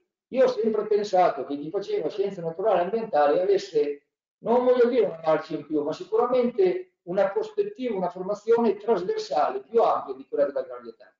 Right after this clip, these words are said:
che era molto legata ultimamente meno, ma all'epoca mia era molto legato soltanto all'aspetto,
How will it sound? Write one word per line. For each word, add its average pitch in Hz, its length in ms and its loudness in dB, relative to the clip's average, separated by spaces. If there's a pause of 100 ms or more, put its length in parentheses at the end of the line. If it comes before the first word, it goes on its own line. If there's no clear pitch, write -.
(200)
che 160 120 0
era 165 120 4
molto 185 300 4
legata 175 440 4
ultimamente 143 640 -2
meno, 160 280 0
ma 110 300 -8
all'epoca 131 500 -12
mia 170 160 -2
era 127 160 -8
molto 175 220 -2
legato 156 400 0
soltanto 139 460 -4
all'aspetto, 123 600 -8